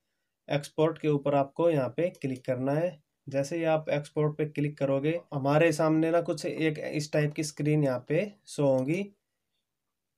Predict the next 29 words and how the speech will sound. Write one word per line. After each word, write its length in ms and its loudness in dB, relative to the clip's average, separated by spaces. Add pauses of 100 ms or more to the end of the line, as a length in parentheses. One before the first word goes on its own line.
(640)
तो 80 -2
दोस्तों, 420 6
आपको 320 2
जिस 340 -4
भी 240 -6 (520)
कैमरे 340 6
की 320 2
रिकॉर्डिंग 420 4
निकालनी 400 4
है, 60 2
आपको 280 0
वो 120 4
कैमरा 300 4
यहाँ 180 2
पे 100 -2
सिलेक्ट 360 -2
कर 120 2
लेना 260 4
है। 120 2
जैसे 220 0
मेरे 220 2
को 160 0
सिर्फ 260 -2
यहाँ 280 2
पे 140 -4
कैमरा 280 2
नंबर 280 2
तीन 300 0
की 200 -2